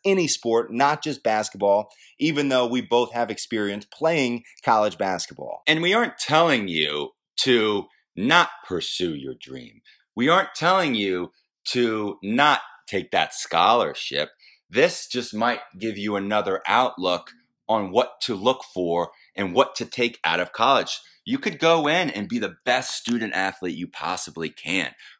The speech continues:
Speaker 2: We are just putting you on alert that maybe it might not be a bad idea to take that internship in college. Maybe it might not be a bad idea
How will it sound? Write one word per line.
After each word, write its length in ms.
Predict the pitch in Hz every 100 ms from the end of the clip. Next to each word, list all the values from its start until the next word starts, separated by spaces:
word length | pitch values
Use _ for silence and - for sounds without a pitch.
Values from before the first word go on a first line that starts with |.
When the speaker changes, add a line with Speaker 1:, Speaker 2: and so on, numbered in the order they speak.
| -
Speaker 2:
We 120 | 117
are 80 | 151
just 240 | 135 -
putting 300 | - 120 120
you 200 | 107 107
on 280 | 90 92 92 78
alert 540 | 80 78 131 123 -
that 220 | 92 92 - - _ _
maybe 360 | 71 82 95 107
it 80 | 92
might 260 | 104 101
not 180 | 104 -
be 140 | 113
a 60 | 104
bad 260 | 107 107 107
idea 500 | 107 98 98 123 104
to 120 | 82
take 260 | 82 76
that 220 | 73 71 69
internship 580 | 69 64 62 - 58
in 140 | - -
college. 520 | 62 55 53 50 - -
Maybe 260 | 67 92
it 60 | 95
might 200 | 98 110
not 240 | 117 113
be 80 | 113
a 80 | 107
bad 260 | 104 101 98
idea 520 | 92 90 92 85